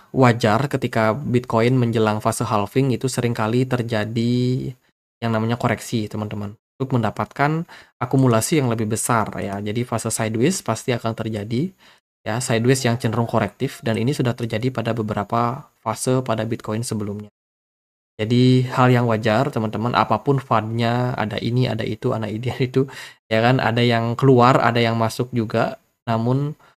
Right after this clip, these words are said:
eh, tetap aja Bitcoin merupakan salah satu aset yang paling punya value saat ini. Banyak hedge fund yang juga udah masuk, dari narasi tersebut saja kita sebenarnya sudah tahu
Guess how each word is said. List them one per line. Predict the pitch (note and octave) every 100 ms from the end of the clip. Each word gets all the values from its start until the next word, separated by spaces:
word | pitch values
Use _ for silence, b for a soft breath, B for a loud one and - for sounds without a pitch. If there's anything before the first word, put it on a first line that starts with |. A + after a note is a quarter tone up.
| _ _
eh, | B2 A#2
tetap | B2+ B2+ -
aja | F#2 B2 B2
Bitcoin | D3 B2+ B2 A2+
merupakan | B2 B2 G#2+ B2
salah | B2 A#2 A2
satu | B2
aset | A#2 - B2
yang | A2+
paling | A2+ A2 A2
punya | A#2 A2+
value | - B2+ A#2 A#2+ C3
saat | - - A#2+
ini. | A2 G#2+ A#2+ A3 _ _ _ _ _ _ _ _ _ _ _ _ _
Banyak | - G#2 A#2+ A#2+ -
hedge | A2 -
fund | B2
yang | A#2+
juga | A#2 A#2+
udah | A2 A2+
masuk, | A2 G#2+ - F#3+ _
dari | B2 A#2+ A#2+
narasi | A#2+ A2 G#2+
tersebut | - A#2 A#2 A2+ A#2
saja | B2+
kita | C#3 C3+
sebenarnya | B2+ A2+ A#2
sudah | B2+ A2+
tahu | A2+ A2 A#2